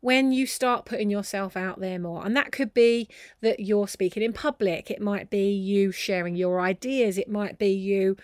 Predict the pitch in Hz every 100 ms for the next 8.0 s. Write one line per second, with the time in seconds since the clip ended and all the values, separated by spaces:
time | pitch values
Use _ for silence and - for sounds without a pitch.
0 | - - - - 262 240 226 208 226 220
1 | 190 240 294 254 196 185 214 196 - 208
2 | 285 269 214 214 220 196 190 175 156 -
3 | - - - - _ 269 294 311 311 -
4 | 285 - - 330 330 269 - 381 - 262
5 | 214 196 180 180 170 165 190 233 233 226
6 | 214 202 - 226 220 214 226 240 285 330
7 | 226 190 180 170 170 - 185 175 175 247